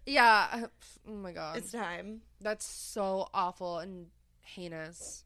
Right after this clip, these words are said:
Speaker 2: It's so gross.
Speaker 1: Do
Speaker 2: It's
Speaker 1: the people
Speaker 2: so
Speaker 1: that have
Speaker 2: gross.
Speaker 1: Brit-, like, I don't know. I'm just, like,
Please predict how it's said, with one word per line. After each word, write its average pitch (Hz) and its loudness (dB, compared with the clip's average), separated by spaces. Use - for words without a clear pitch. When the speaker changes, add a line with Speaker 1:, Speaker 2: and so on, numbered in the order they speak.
Speaker 2:
It's 233 -2
so 202 -4
gross. - -12
Speaker 1:
Do 226 -4
Speaker 2:
It's 339 -2
Speaker 1:
the 392 0
people 539 6
Speaker 2:
so 554 2
Speaker 1:
that 466 2
have 508 0
Speaker 2:
gross. - -12
Speaker 1:
Brit-, 196 -4
like, 214 -6
I 208 -14
don't 190 -14
know. - -12
I'm 240 -2
just, 349 -4
like, 466 -2